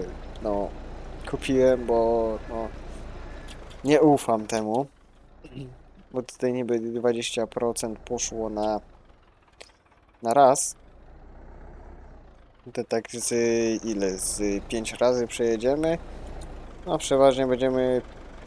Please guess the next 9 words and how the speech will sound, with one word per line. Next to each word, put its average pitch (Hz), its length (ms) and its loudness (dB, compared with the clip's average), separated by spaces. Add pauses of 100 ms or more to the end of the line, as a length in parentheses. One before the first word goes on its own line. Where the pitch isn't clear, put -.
(360)
żeby 123 300 -2
nie 120 120 -2
było 120 240 2
pustego 120 500 2
przejazdu, 120 560 4
no 113 160 0
to 113 300 2
będziemy 110 360 -2
jeździć 104 560 -2